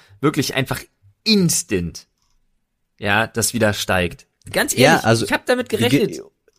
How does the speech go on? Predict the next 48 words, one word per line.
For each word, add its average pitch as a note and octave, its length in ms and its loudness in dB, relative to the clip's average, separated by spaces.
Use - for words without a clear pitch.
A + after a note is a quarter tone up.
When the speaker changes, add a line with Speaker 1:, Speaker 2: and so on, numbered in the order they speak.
Speaker 2:
hundertprozentig. F3+ 960 4
Ich A#2+ 140 -2
bin E3 120 2
ja F#3 200 6
auch, D3 160 4
und A#2+ 160 2
das A#2+ 160 2
ist, B2+ 200 -4
und A2+ 280 0
da G#2+ 260 4
werde B2 140 6
ich C3+ 100 -2
immer A#2+ 180 4
so A2 80 0
ein G#2 140 0
bisschen A#2 260 -2
doof G#2 200 0
angeguckt, D3 500 0
vielleicht A2 320 2
ist A2 160 -4
es, G#2 120 -4
weil G2 100 4
es - 80 -2
auch G2+ 140 2
schon C#3 220 0
wieder G#2+ 180 4
in G2+ 100 0
Richtung G#2 320 -2
Verschwörungstheorie A2 1120 0
geht, A2 280 -2
aber G2 380 0
also, G#2 280 -6
ich G#2 400 -8
wünsche F3 320 4
es - 140 -4
mir A#2 160 2
nicht, G2+ 320 0
aber F2+ 160 -2
ich - 160 -6
glaube D#3 360 4
halt, B2 320 4
der G2+ 100 2
Korridor D3+ 560 2
bis C3 160 -8
zum G#2 160 -6
zweiundzwanzigsten G2+ 1040 -4
ist - 300 -10
durch A#2 400 0